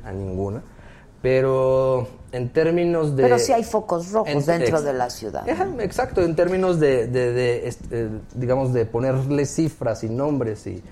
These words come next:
Speaker 1: a, a las colonias, sí, Santa María la Ribera ha sido,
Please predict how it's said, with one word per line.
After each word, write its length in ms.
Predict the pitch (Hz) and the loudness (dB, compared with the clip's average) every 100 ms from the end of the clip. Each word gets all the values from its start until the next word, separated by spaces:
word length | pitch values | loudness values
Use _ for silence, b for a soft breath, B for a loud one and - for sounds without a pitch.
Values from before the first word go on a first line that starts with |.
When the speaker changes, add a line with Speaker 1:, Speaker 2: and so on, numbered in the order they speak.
| B B B | B B B
Speaker 1:
a, 60 | - | -8
a 200 | - 107 | -6 -2
las 160 | 107 - | -4 -2
colonias, 380 | 127 123 131 127 | -2 -2 -2 -4
sí, 120 | 135 | -4
Santa 240 | 135 131 123 | -4 -4 -2
María 180 | 113 | 0
la 80 | 117 | 0
Ribera 380 | 120 117 113 117 | 0 0 0 -2
ha 40 | |
sido, 520 | 113 - 113 113 110 | -4 -4 -2 0 -2